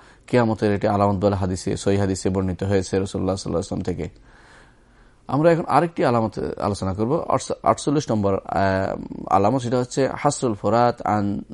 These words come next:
জা-, জাবালিন মিন যাহাব, যে ফোরাত নদী থেকে, ফোরাত এখন বর্তমানে ইউ-, ইউফ্রেটিস বলা হয়, যেটাকে ইউফ্রেটিস এবং টাইগ্রিস, ইউফ্রেটিস নদী, নদী, এ, যেটা ইরাকের, ইরাক,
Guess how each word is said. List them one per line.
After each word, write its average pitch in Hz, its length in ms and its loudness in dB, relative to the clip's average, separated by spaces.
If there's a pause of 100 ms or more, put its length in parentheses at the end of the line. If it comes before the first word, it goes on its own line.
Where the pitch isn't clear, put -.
জা-, 113 120 0
জাবালিন 113 400 2
মিন 95 180 -2
যাহাব, 104 220 -2 (680)
যে 101 80 0
ফোরাত 143 320 4 (100)
নদী 113 340 2
থেকে, 127 560 -2 (200)
ফোরাত 127 280 4
এখন 110 180 -2
বর্তমানে 107 340 0
ইউ-, 104 300 -2
ইউফ্রেটিস 101 600 -2
বলা 92 200 0
হয়, 127 200 -2 (280)
যেটাকে 104 380 2
ইউফ্রেটিস 101 360 0
এবং 101 160 0
টাইগ্রিস, 95 420 0
ইউফ্রেটিস 143 460 0
নদী, 131 220 2 (240)
নদী, 113 460 0 (140)
এ, 104 260 4
যেটা 104 240 4
ইরাকের, 104 540 2 (360)
ইরাক, 101 300 4